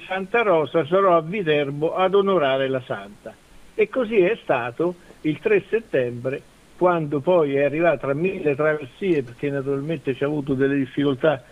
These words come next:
per arrivare a Viterbo, mm, ma, mm, non dovute né al traffico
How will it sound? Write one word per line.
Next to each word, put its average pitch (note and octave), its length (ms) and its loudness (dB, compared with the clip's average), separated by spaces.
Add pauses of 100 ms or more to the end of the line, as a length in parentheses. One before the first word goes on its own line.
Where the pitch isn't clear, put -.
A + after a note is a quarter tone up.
(220)
per C#3+ 160 0
arrivare C#3+ 500 4
a C#3 40 2
Viterbo, D#3 760 0 (180)
mm, C#3 380 0
ma, B2+ 280 0
mm, B2+ 540 -4
non C#3 200 0
dovute C3 500 0 (260)
né C3+ 120 2
al C3 120 2
traffico F3+ 420 2